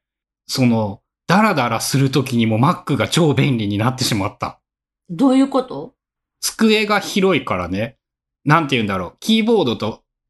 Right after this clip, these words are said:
Speaker 1: トラックパッドを置いても、まだまだ机の上に余裕があるし、そのモニターが事実上机が全面自由に使えることによっ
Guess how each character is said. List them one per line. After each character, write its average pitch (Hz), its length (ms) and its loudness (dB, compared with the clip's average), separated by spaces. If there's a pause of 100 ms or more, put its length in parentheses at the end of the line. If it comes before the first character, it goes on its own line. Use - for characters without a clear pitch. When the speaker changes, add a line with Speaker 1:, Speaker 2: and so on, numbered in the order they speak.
Speaker 1:
ト 147 100 -2
ラ 147 100 4
ッ - 20 -4
ク 143 140 -2
パ 139 160 0
ッ 117 40 -4
ド 101 140 -4
を 92 80 -6
置 127 100 2
い 123 80 -2
て 135 80 0
も、 110 320 -6 (220)
ま 208 160 2
だ 185 80 0
ま 180 160 0
だ 120 100 -6
机 175 380 -2
の 180 100 0
上 170 140 2
に 104 120 0
余 127 160 2
裕 165 140 2
が 156 140 0
あ 139 40 -2
る 98 120 -6
し、 - 400 -4 (440)
そ - 160 -2
の 127 80 4
モ 143 160 4
ニ 214 200 0
タ 208 340 0
ー 196 40 -2
が 185 200 -2
事 143 140 0
実 208 280 -2
上 196 200 2
机 196 320 0
が 160 80 2
全 190 320 4
面 190 180 2
自 147 200 2
由 202 120 4
に 107 160 -2
使 135 300 -2
え 127 40 0
る 131 100 0
こ 131 120 -2
と 110 120 -4
に 90 100 -4
よ 85 100 -8
っ - 80 -18